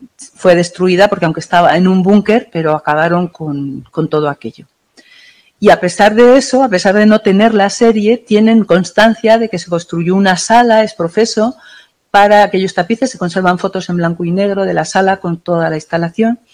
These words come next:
Y han hecho también un libro, un librito. No podemos llamarlos libros porque no son muy grandes, pero son libritos muy adecuados. Y ellos han hecho esa sobre la serie que era de Enrique octavo, la compra la, la Casa de Alba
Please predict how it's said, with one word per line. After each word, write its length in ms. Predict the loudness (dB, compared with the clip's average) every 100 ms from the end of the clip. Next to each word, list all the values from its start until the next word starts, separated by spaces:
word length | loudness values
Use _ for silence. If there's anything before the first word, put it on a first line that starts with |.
| -20 -20 _ _
Y 80 | 0
han 120 | 0
hecho 220 | -2 -4
también 380 | -4 -2 -2 -2
un 200 | -2 -2
libro, 460 | -4 -2 -2 -2 -2
un 320 | -4 -6 -6
librito. 520 | -4 -4 -4 -6 -8 _ _ _ _ -20 -20 -6
No 200 | -2 2
podemos 320 | 2 2 0
llamarlos 460 | 2 2 2 0
libros 420 | -2 -4 -4 -6 -8
porque 260 | -10 -8
no 260 | -6 -6 -8
son 360 | -8 -8 -8
muy 240 | -8 -10 -6
grandes, 560 | 0 0 0 -6 -8
pero 240 | -8 -6 -6
son 300 | -6 -6 -4
libritos 560 | -4 -6 -4 -2 -2
muy 240 | -2 0 0
adecuados. 720 | 0 -2 0 2 2 -4 -10 _ _ -20 _
Y 140 | -4 0
ellos 160 | 2
han 120 | 0
hecho 200 | -2 -4 -4
esa 280 | -2 -2
sobre 340 | -2 -4 -2 -2
la 140 | -2
serie 420 | -4 -4 -4 -4
que 320 | -6 -4 -4 -2
era 240 | 2 2 2
de 100 | -2
Enrique 300 | -4 -4 -6
octavo, 480 | 0 0 2 2
la 260 | 2 0 -2
compra 720 | -4 -4 -4 -2 0 0 0
la, 680 | -2 -4 -4 -6 -10 -14 -16
la 120 | -18 -16
Casa 320 | -10 -6 -2
de 120 | 0
Alba 360 | 0 0 -2